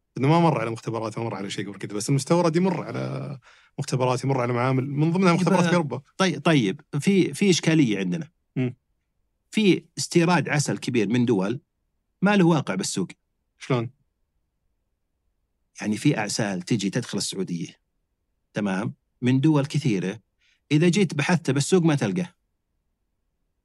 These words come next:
Speaker 1: شلون؟ زي هذا مثال يعني؟
Speaker 2: يعني الصين أكبر مورد للسعودية. إذا جينا نبحث عنها بالسوق الآن، تمام،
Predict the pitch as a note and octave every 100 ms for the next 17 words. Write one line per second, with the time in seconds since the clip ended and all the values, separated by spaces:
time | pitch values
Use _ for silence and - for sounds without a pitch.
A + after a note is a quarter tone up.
0 | _ _ _ _ _ _ _ - C3+ C#3
1 | - _ _ C3 B2+ B2+ C3 B2 B2 A#2+
2 | C3+ D3 _ _ _ _ G3 F3+ F3+ F3+
3 | G3 D#3 - F3 C#3 D3+ F#3+ - F3 D3
4 | D3 D#3 B2+ G2 F#2+ - G2+ G2+ F#2+ F2
5 | _ _ _ _ _ _ _ _ _ _
6 | _ - F3+ G3+ G3 G3+ F#3 F#3 D3+ C#3
7 | D3 C#3 G#2+ B2+ C3+ G2 F#2+ G#2+ G2+ D3
8 | D3+ _ _ _ _ _ _ _ _ -
9 | G#2+ G2+ C#3+ D3+